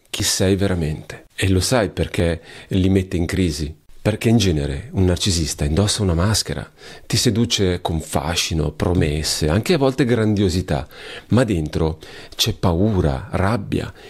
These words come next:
e anche un bisogno patologico di controllo. E quando tu dici, "So chi sei, con me non funziona più",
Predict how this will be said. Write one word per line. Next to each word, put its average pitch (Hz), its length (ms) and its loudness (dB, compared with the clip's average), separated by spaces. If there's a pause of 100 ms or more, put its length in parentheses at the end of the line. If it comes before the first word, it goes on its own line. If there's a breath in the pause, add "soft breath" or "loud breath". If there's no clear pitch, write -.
(100 loud breath)
e - 120 0
anche 180 420 0
un 135 220 2
bisogno 120 500 4
patologico 104 1080 0
di 95 200 2
controllo. 73 880 -2 (160)
E - 100 -2
quando 170 300 2
tu 180 120 -2
dici, 98 540 2
"So - 320 -2
chi - 160 -6
sei, 87 500 0
con 101 200 2
me 120 200 6
non 107 220 4
funziona 107 460 0
più", 76 280 -2